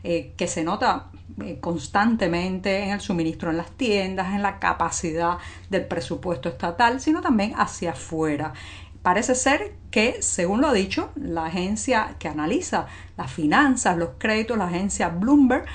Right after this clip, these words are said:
eh, pues el gobierno cubano no podrá cumplir con los acuerdos de pago de su deuda externa. Sí, eh, había un acuerdo al que se llegó, eh, tras el deshielo diplomático con Washington, iniciado en dos mil catorce,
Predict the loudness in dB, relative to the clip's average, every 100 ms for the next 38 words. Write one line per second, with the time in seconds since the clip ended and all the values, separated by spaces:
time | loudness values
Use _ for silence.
0 | -10 -8 -4 -4 0 4 4 4 0 0
1 | 2 2 2 4 4 6 8 10 10 8
2 | 8 8 10 8 8 6 6 4 4 2
3 | 0 2 2 0 0 2 2 2 2 2
4 | 0 2 2 2 -4 -4 -4 -2 -2 0
5 | 0 -2 -4 -6 -6 -6 -4 -2 -2 -4
6 | -16 -16 -6 0 2 2 2 4 6 4
7 | 4 2 4 4 4 0 -2 -2 -2 -2
8 | -2 0 0 2 2 0 -4 -18 -20 -20
9 | -20 -18 -18 -4 2 4 4 2 2 4
10 | 4 4 4 2 2 2 2 0 2 0
11 | 2 0 2 2 4 4 4 2 -2 -2
12 | -4 0 0 2 -2 0 0 2 2 2
13 | 2 2